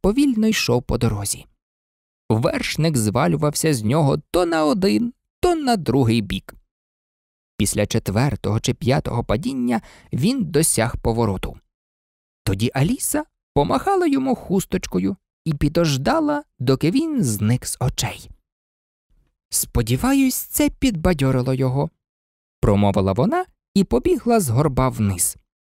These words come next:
«Швидше до останнього струмочка, а за ним я вже буду королевою. Як велично це звучить!»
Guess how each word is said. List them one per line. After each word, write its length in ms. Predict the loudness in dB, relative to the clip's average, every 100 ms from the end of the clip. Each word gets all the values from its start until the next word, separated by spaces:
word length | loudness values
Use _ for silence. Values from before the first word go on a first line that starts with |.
| _ _ _ _
«Швидше 640 | -6 -4 -2 -4 -2 0
до 120 | 2
останнього 540 | 0 0 -2 0 2 0
струмочка, 600 | 0 2 2 0 -2 -6 -8 _ _
а 140 | -2 0
за 160 | 2
ним 220 | 0 -2
я 100 | 0
вже 180 | 0 0
буду 280 | 2 0 0
королевою. 640 | 2 2 4 2 2 0 -4 _ _ _ _
Як 360 | -4 -2 -2 -4
велично 600 | 0 2 2 0 0 0
це 180 | 2 0
звучить!» 540 | 0 -2 -2 -6 -10